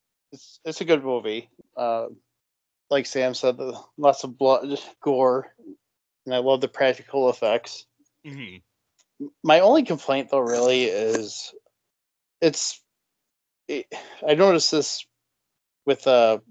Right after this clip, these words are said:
Speaker 1: Bl-, Christmas Bloody Christmas, the R L J Entertainment, the run, the, the
Speaker 2: Yeah.
Speaker 1: distributor. I don't like the, it's too dark. It,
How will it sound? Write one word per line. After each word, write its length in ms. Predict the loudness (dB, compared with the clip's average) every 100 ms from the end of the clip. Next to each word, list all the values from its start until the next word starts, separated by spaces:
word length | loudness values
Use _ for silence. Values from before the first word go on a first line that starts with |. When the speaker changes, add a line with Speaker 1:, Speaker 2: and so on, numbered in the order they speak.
| -8
Speaker 1:
Bl-, 180 | -6 -6 _
Christmas 380 | -4 -4 -6 0
Bloody 220 | 0 0
Christmas, 580 | -2 -6 -4 -8 -8 -2
the 320 | 2 2 0 _ _
R 200 | 4 6
L 180 | 4 2
J 480 | 0 0 2 0 -4 _ _ _ _ _ _ -20 _ _ -6
Entertainment, 680 | -4 -4 0 0 2 0 -2
the 100 | -2
run, 320 | 0 -2 -8 -12
the, 120 | -12 -12 _
the 680 | -20 _ _ _ _ -8 -6
Speaker 2:
Yeah. 20 |
Speaker 1:
distributor. 760 | -4 0 2 4 4 4 4 0 -20 _ _ _ _ _ -2
I 100 | 0
don't 340 | 2 0 0 2
like 320 | 2 2 _ -4
the, 420 | 0 0 0 -6 _ _ _ _ _ _ _ _ -8
it's 400 | -8 -8 -10 -6
too 160 | -6
dark. 500 | 2 6 6 4 -6 _ _ _ -10
It, 200 | -10